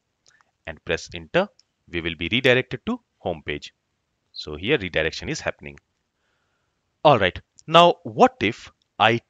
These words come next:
type a U R L for which we have not specified any route? For example, if I type local, this root U R L slash home slash, let's say maybe login.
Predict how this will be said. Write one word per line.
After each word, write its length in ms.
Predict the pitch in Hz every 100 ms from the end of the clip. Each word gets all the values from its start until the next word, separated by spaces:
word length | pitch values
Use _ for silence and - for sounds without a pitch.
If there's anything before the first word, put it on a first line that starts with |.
| _ _
type 340 | 147 233 - -
a 60 |
U 280 | 120 98 104
R 160 | 95 78
L 140 | 117 - _
for 220 | - 110
which 340 | 123 127 - -
we 120 | - 101
have 220 | 160 - _ -
not 260 | 92 135
specified 680 | - - 107 - - 87 87 -
any 300 | 95 185 _ _ _ 82
route? 280 | 80 76 - _ _ _ _
For 120 | - 104
example, 400 | 113 165 160 135
if 140 | -
I 60 | 101
type 400 | - 95 95 _ _ _
local, 380 | 98 104 - 110 113 _ _ _
this 260 | 104 101 - 95
root 180 | 98 123
U 120 | 113
R 100 | 107
L 60 | 175
slash 340 | - 90 90
home 320 | - 139 165 - _ _ _ _ _
slash, 600 | - - 92 92 92 - -
let's 220 | 90 -
say 220 | - 85
maybe 520 | 85 85 85 85 85 _ _ _ _ _ _ _ _ _ _ _ _ _ _ _ _ _ _ _ _ _ _ _ _ _ _ _ _ -
login. 460 | 107 98 80 73